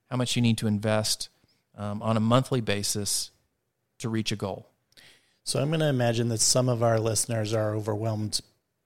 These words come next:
Speaker 2: by, even though I think you've laid this out in a very straightforward way,
Speaker 1: Mm-hmm.
Speaker 2: I'm gonna imagine that there are some listeners who hear the word money and they suddenly shift their brain off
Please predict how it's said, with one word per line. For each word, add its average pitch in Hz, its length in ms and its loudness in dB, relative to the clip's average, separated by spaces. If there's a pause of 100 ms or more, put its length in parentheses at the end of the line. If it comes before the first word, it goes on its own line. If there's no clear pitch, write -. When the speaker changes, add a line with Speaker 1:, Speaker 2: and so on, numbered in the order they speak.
(140)
Speaker 2:
by, - 160 -4
even 151 240 0
though 113 300 2
I 139 200 8
think 123 300 0
you've 117 300 -4
laid 117 280 -4
this 113 200 2
out 107 300 0
in 113 100 -10
a 107 40 -8
very 127 440 0 (260)
straightforward 113 840 2
way, 92 360 -8 (140)
Speaker 1:
Mm-hmm. 151 180 -2
Speaker 2:
I'm 131 120 0
gonna 156 140 2
imagine 123 520 2
that 113 140 -4
there 107 160 -2
are 104 40 -6
some 139 420 0
listeners 120 560 -2
who 117 120 -4
hear 127 540 -4 (200)
the 120 60 -18
word 123 240 -2
money 107 400 -2
and 110 220 -6
they 110 120 -4
suddenly 131 560 0 (240)
shift - 380 0
their 135 160 2
brain 127 400 2
off 107 460 0